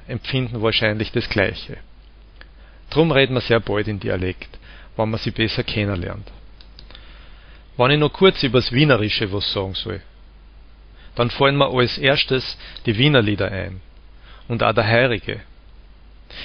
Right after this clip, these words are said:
Ich bin zwar kein besonderer Freund von Heirigen, aber es geht um die Tradition, die dort noch zu finden ist,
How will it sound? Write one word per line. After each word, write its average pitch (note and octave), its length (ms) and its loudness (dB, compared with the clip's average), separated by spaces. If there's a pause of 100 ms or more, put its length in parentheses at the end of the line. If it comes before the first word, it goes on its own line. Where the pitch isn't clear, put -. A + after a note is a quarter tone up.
(120)
Ich C3+ 100 0
bin F#3 180 2
zwar C#3 240 2
kein B2 180 0
besonderer D3+ 480 2
Freund A#2 360 0
von G2+ 200 -4
Heirigen, C3+ 480 0 (460)
aber B2+ 160 2
es - 140 -4
geht C3+ 180 0
um C#3 100 -2
die B2+ 100 0
Tradition, A#2 760 -2 (320)
die A#2 80 -6
dort D3+ 300 0
noch C3 220 0
zu - 80 -6
finden A#2+ 360 -2
ist, G2 320 -12